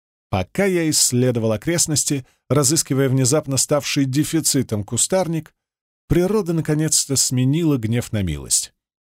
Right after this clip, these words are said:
В облачной пелене стали появляться всё более широкие разрывы, солнце начало выглядывать заметно чаще, а воздух наполнился долгожданным теплом.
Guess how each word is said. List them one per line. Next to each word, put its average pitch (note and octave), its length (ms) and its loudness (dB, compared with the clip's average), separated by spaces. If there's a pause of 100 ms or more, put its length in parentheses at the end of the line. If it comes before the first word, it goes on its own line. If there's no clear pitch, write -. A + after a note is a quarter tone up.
(140)
В G#2+ 140 2
облачной E3 500 0
пелене C3+ 380 2
стали C3 280 0
появляться B2 640 0 (280)
всё C#3 220 2
более C3 360 2
широкие B2 600 0
разрывы, D3+ 680 0 (460)
солнце G#3 380 0
начало E3 360 0
выглядывать C3+ 560 0
заметно A#2+ 440 -2
чаще, D#3+ 560 -2 (220)
а A#2+ 180 2
воздух F3+ 720 0
наполнился C#3 800 0
долгожданным A2 920 0
теплом. D2 600 -6